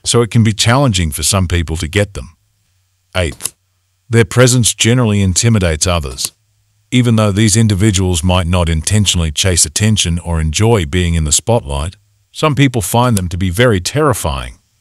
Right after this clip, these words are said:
This is due to the fact that they radiate a self-assurance and independence that might diminish others. For individuals who are used to fitting in, the distinctiveness of Sigma women can be daunting because they don't follow the crowd.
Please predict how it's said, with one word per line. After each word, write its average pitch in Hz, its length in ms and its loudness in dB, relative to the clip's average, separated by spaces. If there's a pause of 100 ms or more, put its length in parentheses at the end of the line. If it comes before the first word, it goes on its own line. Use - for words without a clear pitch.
(500)
This 117 220 2
is 101 100 2
due 104 220 2
to - 100 -6
the 82 100 -4
fact 98 380 0
that 85 140 -8
they 82 100 -4
radiate 101 460 0
a - 80 -2
self-assurance 107 840 0
and 85 180 -2
independence 98 680 2
that 82 140 -4
might 92 280 -2
diminish 90 460 0
others. 82 440 -4 (680)
For 117 160 4
individuals 107 680 4
who 90 140 0
are 82 40 2
used 85 280 0
to 85 60 -4
fitting 82 340 -2
in, 69 260 -2 (440)
the 98 100 0
distinctiveness 92 840 2
of 80 100 -4
Sigma 131 380 4
women 95 380 2
can 78 180 -4
be 78 80 -2
daunting 85 640 0
because 80 300 -2
they 90 100 0
don't 92 220 -2
follow 87 260 -2
the 80 140 -8
crowd. 73 500 -6